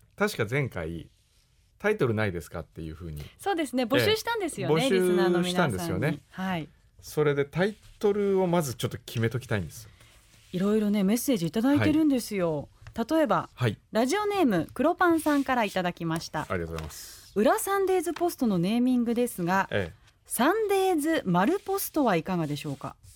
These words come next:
Speaker 2: 丸型ポストが似合うかなと思いました。
Speaker 1: なるほど。丸ポスト。ちょっと書いておきますね。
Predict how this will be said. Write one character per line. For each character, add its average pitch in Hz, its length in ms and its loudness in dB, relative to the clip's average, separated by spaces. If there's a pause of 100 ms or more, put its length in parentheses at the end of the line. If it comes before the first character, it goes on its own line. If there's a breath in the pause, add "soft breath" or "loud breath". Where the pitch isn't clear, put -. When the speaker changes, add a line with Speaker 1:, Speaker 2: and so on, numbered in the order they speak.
(360 soft breath)
Speaker 2:
丸 202 280 2
型 311 280 2
ポ 294 200 0
ス - 80 -10
ト 220 100 0
が 180 120 2
似 190 200 4
合 320 120 4
う 285 60 0
か 269 140 -2
な 339 160 4
と 254 100 -2
思 160 220 0
い 156 60 -2
ま 151 160 -4
し - 80 -14
た。 - 240 -12
Speaker 1:
な 110 280 -2
る 101 100 -2
ほ 95 120 -4
ど。 82 200 -4 (960)
丸 104 240 -4
ポ 95 180 -10
ス - 120 -14
ト。 - 160 -16 (680)
ち - 60 -20
ょ - 100 -18
っ - 40 -20
と - 40 -20
書 82 60 -12
い - 60 -10
て - 100 -20
お - 40 -20
き - 40 -20
ま - 60 -20
す - 120 -20
ね。 113 180 -14